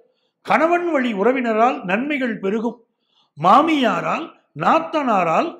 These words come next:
உங்களுக்கு ஏற்பட்ட சிக்கல்கள் விலகி குடும்பத்தில் மகிழ்ச்சி பெருகும். ஆண்களுக்கு உங்களுடைய மைத்துனன்மார்கள்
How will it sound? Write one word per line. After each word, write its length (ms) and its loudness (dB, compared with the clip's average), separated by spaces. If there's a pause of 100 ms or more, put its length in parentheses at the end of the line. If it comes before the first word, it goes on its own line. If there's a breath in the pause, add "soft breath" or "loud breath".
(160)
உங்களுக்கு 380 0
ஏற்பட்ட 460 0
சிக்கல்கள் 640 -2
விலகி 340 -6 (260)
குடும்பத்தில் 680 -2
மகிழ்ச்சி 480 -4
பெருகும். 420 -6 (600)
ஆண்களுக்கு 840 2 (400)
உங்களுடைய 540 0
மைத்துனன்மார்கள் 1000 -2